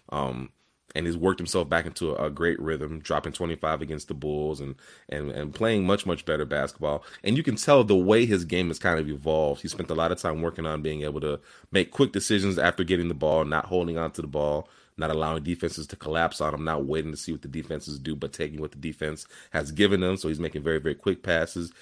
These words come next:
very quick decisions on taking shots, driving. He's being very aggressive. And I can appreciate that about his game. And what that does is it allows people to see that the game of basketball can be played through him.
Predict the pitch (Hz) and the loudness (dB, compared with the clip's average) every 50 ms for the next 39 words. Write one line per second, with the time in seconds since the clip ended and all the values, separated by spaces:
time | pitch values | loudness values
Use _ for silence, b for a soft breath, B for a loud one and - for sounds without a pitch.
0 | b b _ - 78 71 69 - 107 - - 82 - - 92 82 80 80 76 73 | b b _ -2 -2 -2 0 -2 -2 -2 -2 -4 -2 -2 -2 -2 -2 -4 -6 -6
1 | 71 - 87 - 82 76 - - 92 85 82 85 85 - - - 85 76 80 82 | -6 -6 -8 -8 -6 -4 -2 0 2 4 4 4 2 0 -2 0 2 2 2 2
2 | 73 80 80 80 b b b b - 107 92 90 98 95 87 78 92 95 95 92 | 0 -2 -4 -6 b b b b -4 -2 0 2 2 2 2 2 4 4 4 4
3 | 82 73 78 82 85 - - 90 - - 92 90 87 - b b b b b b | 2 2 0 0 0 0 -2 -6 -4 0 0 2 2 0 b b b b b b
4 | - 123 - 120 110 - - 143 131 - 120 113 - 98 95 90 80 90 85 80 | -2 -2 0 -2 -2 0 2 2 4 4 2 2 2 2 2 2 2 2 2 2
5 | 82 78 80 90 92 110 117 98 87 82 87 90 - - 82 80 76 76 - 104 | 0 0 0 0 2 2 2 0 0 2 2 2 4 4 2 2 2 2 4 4
6 | 135 165 151 101 90 92 87 - - - - - _ _ _ _ 95 92 85 101 | 6 6 6 6 4 2 0 -2 -10 -18 -20 -20 _ _ _ _ 0 2 4 6
7 | 101 98 92 95 101 - 101 - - 101 - 107 92 92 - - - - 127 127 | 6 6 6 6 6 4 4 2 -2 -4 -2 -2 0 0 -2 -4 -2 0 2 2
8 | 123 104 87 90 85 85 85 82 - - - _ _ _ _ _ _ _ _ _ | 2 2 2 2 2 4 2 2 -2 -6 -14 _ _ _ _ _ _ _ _ _
9 | _ _ _ _ _ _ _ _ _ - - - - 110 131 156 147 92 82 101 | _ _ _ _ _ _ _ _ _ -4 -2 2 6 6 6 8 6 6 6 6
10 | 107 117 - - 92 90 82 - - 98 82 78 71 67 - 98 90 80 82 - | 6 6 4 2 2 2 2 2 0 -2 -2 -2 -4 -4 -2 0 0 0 0 -2
11 | - _ - 92 82 73 67 - - - | -4 _ -4 -2 -2 -2 -2 -6 -8 -12